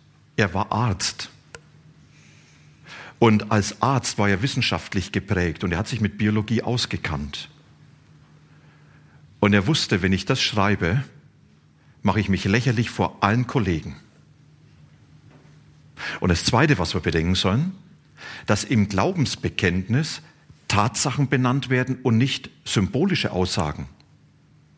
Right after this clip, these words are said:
Da bekennt man nicht, ich glaube an einen symbolischen Gott, der symbolisch Vater ist. Ich glaube an eine symbolische Schöpfung der Welt, an ein symbolisches Sterben am Kreuz, an eine symbolische Vergebung, eine symbolische Gemeinschaft.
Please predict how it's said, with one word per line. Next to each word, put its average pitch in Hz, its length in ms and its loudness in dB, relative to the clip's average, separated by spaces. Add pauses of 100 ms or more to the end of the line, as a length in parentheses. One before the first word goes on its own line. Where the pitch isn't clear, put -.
(640)
Da 120 100 0
bekennt 131 380 2
man 110 160 4
nicht, 143 240 2
ich - 140 -4
glaube 117 380 2
an 110 140 0
einen 113 400 2
symbolischen 131 800 2
Gott, 151 340 0
der 107 260 2
symbolisch 117 560 4
Vater 120 380 2
ist. - 400 -4 (1400)
Ich - 80 -6
glaube 113 180 2
an 101 80 4
eine 101 160 4
symbolische 117 720 4
Schöpfung 90 460 0
der 82 160 0
Welt, 85 180 2
an 92 140 2
ein 95 160 4
symbolisches 127 800 4
Sterben 98 440 2
am 90 160 2
Kreuz, 92 420 2 (320)
an 104 140 2
eine 110 180 2
symbolische 117 720 4
Vergebung, 101 580 2
eine 95 140 2
symbolische 117 640 2
Gemeinschaft. 98 800 0